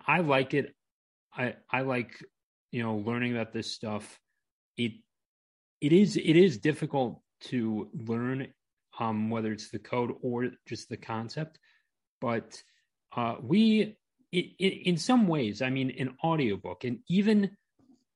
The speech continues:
a, a digital file such as, um, an M P three file from iTunes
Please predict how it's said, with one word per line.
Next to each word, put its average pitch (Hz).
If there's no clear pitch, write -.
a, 147
a 143
digital 131
file 123
such 143
as, 117
um, 110
an 123
M 120
P 117
three 117
file 101
from 104
iTunes 104